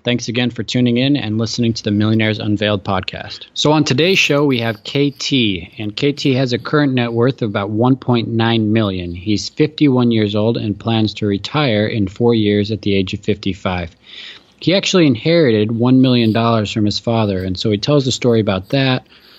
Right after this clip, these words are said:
about how his father saved up the money and how he was able to learn from that inheritance and then how he's been able to grow that money.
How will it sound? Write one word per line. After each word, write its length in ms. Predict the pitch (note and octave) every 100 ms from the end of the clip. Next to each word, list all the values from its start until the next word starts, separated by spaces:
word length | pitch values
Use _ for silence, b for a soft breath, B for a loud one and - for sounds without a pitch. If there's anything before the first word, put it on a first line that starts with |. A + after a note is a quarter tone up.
| B
about 240 | G#2+ G2 -
how 240 | B2+ A#2+
his 140 | A2
father 320 | - A2+ A2 G2+
saved 320 | G#2+ G2+ C3+
up 160 | C3
the 80 | B2+
money 440 | A2 A2+ G#2+ G#2 G#2+ -
and 120 | G#2
how 200 | G2 G#2+
he 120 | A2
was 160 | G#2+ G2+
able 220 | G2+ G2+
to 140 | -
learn 320 | G2+ G#2 G#2+ G#2+
from 160 | G#2
that 180 | G2 F#2
inheritance 720 | F#2+ G2+ B2 A#2 A2+ G#2+ -
and 140 | G#2 G2
then 100 | F#2+
how 240 | G#2 G2+
he's 140 | G2
been 160 | F#2+ G2
able 180 | F#2+ F#2
to 60 |
grow 260 | F2+ G#2 G#2
that 140 | G2
money. 320 | F#2 F#2 E2+